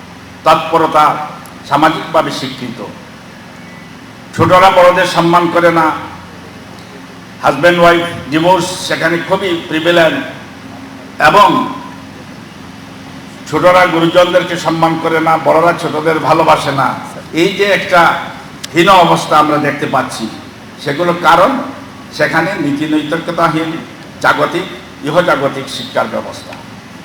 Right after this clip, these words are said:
জ্ঞান বিজ্ঞানে তারা এগিয়ে যাচ্ছে, কিন্তু তারা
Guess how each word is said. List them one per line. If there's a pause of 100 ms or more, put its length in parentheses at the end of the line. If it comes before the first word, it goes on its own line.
(180)
জ্ঞান
বিজ্ঞানে
তারা
এগিয়ে
যাচ্ছে, (640)
কিন্তু (540)
তারা